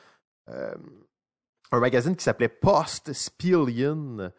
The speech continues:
Et en fait, ça, c'est, j'ai trouvé ça vraiment fou quand il parlait de ça, parce qu'il publiait des jeux, euh, des jeux qui se jouaient à beaucoup de joueurs.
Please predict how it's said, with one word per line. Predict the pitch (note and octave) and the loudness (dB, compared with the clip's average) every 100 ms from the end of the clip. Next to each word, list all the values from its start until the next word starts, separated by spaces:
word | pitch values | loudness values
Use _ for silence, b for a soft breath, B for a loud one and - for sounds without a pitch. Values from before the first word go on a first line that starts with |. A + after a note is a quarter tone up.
| b b b _ | b b b _
Et | C#3 F3 | -2 2
en | A#2+ | 2
fait, | G#2+ G3+ G#3 - | 2 0 0 -6
ça, | A2+ - | -12 -8
c'est, | - B2 A2 - | -2 -2 -2 -6
j'ai | A2 A2 | -8 -10
trouvé | - C#3+ | -4 0
ça | E3+ | 0
vraiment | D3 F#3 F#3 A#2 | 2 2 2 0
fou | - E3 | -2 -4
quand | C#3+ | -2
il | A2 | 0
parlait | G#2+ G#2 | 0 0
de | G#2 | -2
ça, | E3+ | -6
parce | A#2+ | -6
qu'il | - G#2 B2 | -4 -4 -6
publiait | - A#2 A2+ F#3+ | -14 -10 -2 0
des | D#3+ A2+ | 0 -2
jeux, | G#2 G#2+ B2+ D3 E3+ - - | -4 -2 -2 -2 -8 -8 -4
euh, | G2+ G2 F#2+ F#2+ F#2 F#2 E2+ - - | -2 0 0 0 -2 -4 -8 -14 -18
des | G2+ G#2+ F#2+ | -8 -6 -4
jeux | D#3 | -6
qui | E3 A#2+ | -6 -8
se | G#2 | -8
jouaient | F#2+ D3+ C#3 | -2 4 2
à | |
beaucoup | G#2+ C3 - | 2 -12 -8
de | A2+ | -8
joueurs. | G#2+ G#2 G2+ F#2+ - - _ | -6 -4 -4 -6 -10 -16 _